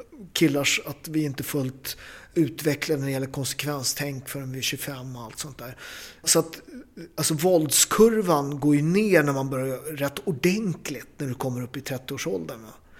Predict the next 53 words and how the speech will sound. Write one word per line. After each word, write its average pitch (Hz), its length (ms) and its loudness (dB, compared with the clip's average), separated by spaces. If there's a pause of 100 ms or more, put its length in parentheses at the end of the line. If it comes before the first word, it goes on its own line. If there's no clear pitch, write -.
(260)
Så - 120 0
att 143 60 0
det 170 80 8
är 170 40 10
ju 170 80 8
en 165 100 4
peak - 500 0
där 120 140 -6
runt, 127 380 -12
liksom, 120 320 -10
mellan 110 300 -16
femton 131 500 -12
och 135 80 -10
tjugofem 131 500 -8
där, 139 180 -8
som 139 200 0
är 135 200 -2
enorm, 135 520 4
va? 107 100 -16 (520)
Men, 156 180 0
men 156 160 0
alla 165 280 6
de 185 120 6
här 139 540 2 (200)
killarna 135 420 2
som 139 180 0
är 147 200 2
gangsters 135 680 -4
och 147 100 -8
sånt 131 160 -10
där, 127 120 -6
de, 160 200 -2
de, 160 280 2 (560)
en 160 160 4
del 175 260 2
kommer 175 220 -2
bara 156 160 2
bli 147 180 2
äldre 143 380 -4
och 143 120 -4
sluta 147 400 0
med 127 200 -4
dem 123 120 -8
för - 120 -4
att 135 140 -4
de 131 160 -4
är, 127 300 -8 (480)
testosteronet 139 840 -2
lägger 156 280 0
sig, 135 160 0
helt 117 220 -12
enkelt, - 400 -14
va? 117 120 -16